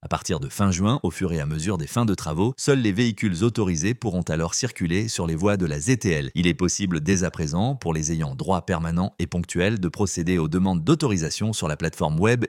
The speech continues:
I C I Clermont-Ferrand. La démarche peut également être réalisée au format papier, mais elle sera traitée moins rapidement. Les formulaires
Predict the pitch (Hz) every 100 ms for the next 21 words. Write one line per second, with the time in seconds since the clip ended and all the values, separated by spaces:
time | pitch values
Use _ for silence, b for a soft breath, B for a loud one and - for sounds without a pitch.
0 | - 180 - 90 190 127 _ 120 101 104
1 | 120 - 78 65 - 90 85 143 127 -
2 | 87 90 85 85 95 80 85 87 85 80
3 | 85 104 80 90 85 82 82 78 92 110
4 | 82 82 80 - 82 80 - 76 87 80
5 | 131 107 90 87 76 - - 95 98 85
6 | 85 113